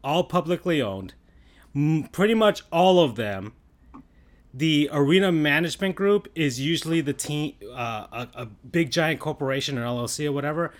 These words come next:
that also happens to own the team. So they manage the arena for the public entity, like the city or the county or state, whoever owns the building, so that the state doesn't have to waste taxpayer dollars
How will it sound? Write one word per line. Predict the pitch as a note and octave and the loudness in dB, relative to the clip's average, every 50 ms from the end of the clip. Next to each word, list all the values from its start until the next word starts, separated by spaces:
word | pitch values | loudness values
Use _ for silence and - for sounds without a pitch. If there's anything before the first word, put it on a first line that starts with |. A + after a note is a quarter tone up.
| - - | -14 -8
that | - C#3+ C3 - - - | -6 -6 -6 -6 -6 -2
also | - D3 G#3+ C4+ - - - - D3+ A#2 G2 G2 G#2 A#2+ E3 - - _ _ _ - - - - - - - - - | 0 2 2 2 2 0 0 0 0 0 -2 -4 -6 -8 -10 -14 -16 _ _ _ -20 -20 -20 -20 -20 -20 -20 -8 -2
happens | - D3+ D3 C#3+ D#3 C#3 - - - | 2 2 2 2 2 -2 -4 -4 -4
to | - C#3+ C3+ C3 C3+ - - - | -4 -4 -4 -4 -4 -8 -8 -4
own | C#3+ C#3+ C#3+ C#3 C3+ C3 B2+ A#2 | 0 2 2 4 2 2 0 -2
the | A#2+ | -4
team. | G2+ - - - F#3 G#3+ G3 C#3 G#2 E2+ E2+ F2+ F#2+ A2 - _ _ _ _ _ - - | -6 -8 -6 -2 0 0 0 0 0 -4 -6 -10 -12 -14 -16 _ _ _ _ _ -20 -14
So | - - C#3+ A#2+ | -10 -6 -4 -2
they | C3+ C3 B2+ | 0 2 2
manage | B2+ B2+ C#3+ D#3+ F3 G#3 G#3+ A3 G#3 - - | 4 4 6 6 6 4 4 2 2 0 0
the | F#3+ E3+ D#3 | 0 2 2
arena | D3 E3+ F3+ F3 D#3+ C#3 A#2 | 2 2 2 2 2 0 -2
for | - - - - F#3+ G#3 A#3 A#3 A#3 G#3+ G3+ F3+ E3+ E3 C#3+ C3 | -4 -8 -6 0 2 4 6 6 6 6 6 4 4 2 0 -2
the | C3+ C#3 | -4 -6
public | B2 - - - E3 E3 C#3 D#3+ D3+ C#3 C3 - - - | -6 -6 -4 -2 -2 -2 0 0 0 -2 -2 -6 -10 -6
entity, | - C3+ C3+ A#2+ - A#2 G#2+ - C3 C#3 C#3 | -4 -4 -4 -4 -6 -10 -8 -6 -4 -4 -4
like | A#2 G#2 - | -6 -6 -8
the | - A2 | -8 -8
city | - - C#3 B2+ B2 B2 B2+ C3 | -6 -6 -6 -6 -6 -6 -6 -6
or | B2 G#2+ G2+ | -8 -8 -10
the | G2+ - | -10 -12
county | - - C3+ B2 A#2+ B2 B2+ A#2+ | -10 -8 -6 -6 -6 -6 -8 -8
or | G#2+ F#2+ F#2+ | -8 -10 -10
state, | - - - - B2+ B2 G#2+ | -10 -10 -8 -8 -8 -8 -10
whoever | F2+ G2+ G2 A#2 A#2 A#2+ B2+ - - | -10 -10 -10 -8 -8 -8 -8 -10 -8
owns | - C#3 C3+ C#3 C3 A2+ | -6 -4 -2 -2 -4 -4
the | A2+ G#2+ | -8 -10
building, | F#2 F#2+ C3+ C3 A#2 F#2+ F#2+ F#2 - - - - - - - | -10 -8 -8 -6 -6 -8 -10 -12 -14 -18 -20 -20 -20 -14 -6
so | - - | 0 2
that | D#3 C#3 C3 | 2 2 2
the | - | -2
state | - - - G#3 G3 D3+ | -4 0 2 2 2 2
doesn't | E3 D3+ C3+ D3+ | 2 0 0 0
have | C#3+ A#2+ | 0 0
to | A2+ C#3 | -2 -4
waste | B2 C3 C3+ C3+ C3+ - - | -2 -2 -2 -2 -2 -4 -4
taxpayer | - - C#3 C3 - - - C#3 C3 | -4 -2 -2 -2 -2 -4 -6 -6 -6
dollars | B2 C#3 D#3 D3+ C#3 B2+ C3 A#2+ | -4 -4 -2 -2 -2 -2 -2 -4